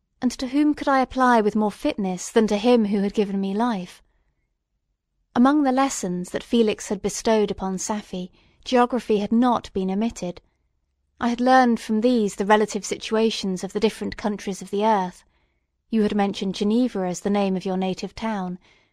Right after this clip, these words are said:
and towards this place I resolved to proceed.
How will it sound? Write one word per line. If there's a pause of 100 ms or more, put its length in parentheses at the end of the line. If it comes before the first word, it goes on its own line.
and
towards
this
place
I
resolved
to
proceed.